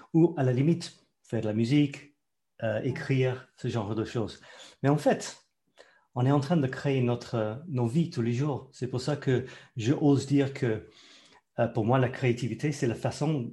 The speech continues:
dans laquelle, euh, j'aide les gens à vivre mieux, avoir l'impression qu'ils vivent mieux. Parce que pour moi, on est, c'est un peu ce wouhou spiritualité, mais je crois qu'on, on est,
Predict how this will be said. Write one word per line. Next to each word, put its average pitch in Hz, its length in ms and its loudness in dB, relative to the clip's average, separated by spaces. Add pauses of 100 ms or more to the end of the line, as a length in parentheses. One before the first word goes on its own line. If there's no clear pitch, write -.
(140)
dans 123 200 -4
laquelle, 135 400 0
euh, 110 280 -2
j'aide 127 380 -4
les 120 140 0
gens 143 200 0
à 117 100 0
vivre 120 360 -8 (600)
mieux, 170 440 2
avoir 127 220 -4
l'impression 127 420 -6
qu'ils 131 200 -8
vivent 135 260 -4
mieux. 220 220 2
Parce - 180 -4
que - 80 -6
pour 123 160 -6
moi, 170 280 0 (360)
on 139 180 0
est, 180 260 0
c'est - 140 -6
un 117 80 0
peu 143 240 2
ce 123 320 -2 (400)
wouhou 160 460 8
spiritualité, 139 800 4
mais 143 220 6
je - 120 0
crois 139 200 0
qu'on, 139 520 0 (280)
on 131 200 4 (100)
est, 202 280 2